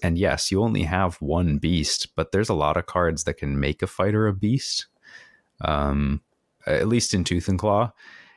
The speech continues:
And so if you pair this, you could actually end up putting one of those cards on another fighter to say, "Hey, this fighter is now a beast."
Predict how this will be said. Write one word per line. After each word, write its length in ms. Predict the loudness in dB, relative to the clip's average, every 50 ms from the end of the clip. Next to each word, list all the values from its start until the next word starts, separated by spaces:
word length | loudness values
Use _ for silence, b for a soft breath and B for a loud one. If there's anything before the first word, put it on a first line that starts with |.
| B _ -4
And 340 | 0 0 2 2 2 0 0
so 120 | 0 -2 -2
if 100 | 0 0
you 140 | 0 0
pair 320 | 0 0 0 2 2 2 2
this, 400 | 2 2 2 2 0 0 -2 -2
you 80 | -2 0
could 140 | 0 0 0
actually 420 | 0 -2 -2 -4 -4 -2 0 0
end 160 | 0 0 0
up 120 | -2 -2 -4 _
putting 580 | -6 -2 0 0 0 0 0 0 0 0 -2 -2 -2
one 180 | -2 -2 0 0
of 100 | -2 0
those 480 | 0 2 2 2 0 0 -2 -2 -4 -6 -8 -8
cards 520 | -4 -2 0 2 2 2 0 -2 -4 -4 -4
on 220 | -2 -2 0 0 0
another 340 | 0 0 -2 0 -2 -2
fighter 400 | -2 -2 0 0 0 0 0 -2
to 80 | -2 -2
say, 300 | -2 0 0 0 0 0
"Hey, 260 | 0 0 0 0 0 0 0 0
this 160 | 0 -2 -2 -2
fighter 240 | -2 -2 -2 -2
is 100 | -2 -2
now 140 | -2 0 0
a 40 | 0
beast." 380 | 0 0 0 0 0 -2 -4